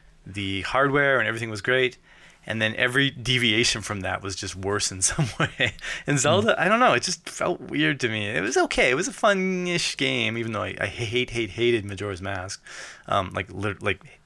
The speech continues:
Speaker 1: least favorite game level
Speaker 2: Hmm.
Speaker 1: hatred. But, um, uh, uh, uh, Ocarina of Time was just okay. It was just really just okay. So anyway,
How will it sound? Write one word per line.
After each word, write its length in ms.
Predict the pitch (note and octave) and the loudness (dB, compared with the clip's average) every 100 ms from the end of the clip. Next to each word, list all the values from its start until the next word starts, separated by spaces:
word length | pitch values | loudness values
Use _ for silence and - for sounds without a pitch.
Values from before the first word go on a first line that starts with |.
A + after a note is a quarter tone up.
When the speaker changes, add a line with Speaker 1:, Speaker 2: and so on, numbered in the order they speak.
| _ - | _ -6
Speaker 1:
least 280 | A2 G#2 | -2 0
favorite 240 | A2+ G2+ F#2 | 2 2 0
game 260 | G2+ G2+ | -4 -6
level 280 | F#2 F2+ F2 | -4 -6 -6
Speaker 2:
Hmm. 60 | E2 | -4
Speaker 1:
hatred. 340 | - G2+ F2+ F2+ | -2 -2 -8 -8
But, 160 | - G2+ | -4 0
um, 280 | G#2 G#2 G2 - - - - | 0 -2 -6 -16 -18 -18 -4
uh, 340 | G2+ F#2+ F#2+ - _ _ - | 0 2 2 -2 _ _ 0
uh, 400 | G#2+ G2+ G2 G2 - _ _ _ - - _ - | 4 4 2 -2 -8 _ _ _ -10 -10 _ -10
uh, 540 | A2 G#2 G2+ G2 F#2+ G#2+ | -4 -2 -2 -4 -6 -8
Ocarina 360 | A2 C3 C#3+ C3+ | -6 -2 0 0
of 80 | B2 | 0
Time 260 | - C3 | 0 2
was 200 | B2+ G#2 - - | 0 -6 -10 -8
just 220 | B2+ - | -4 -2
okay. 360 | C3 E3 A#2+ F#2 - - A2 | 0 0 0 -6 -18 -20 -12
It 60 | |
was 140 | G2 F#2 | -12 -6
just 180 | A2+ | -4
really 200 | G2+ A2+ | -2 -2
just 180 | G#2 G#2 | -2 -4
okay. 180 | G#2 G2+ | -4 -2
So 200 | F2+ E3 | 2 2
anyway, 280 | - E3+ | 4 2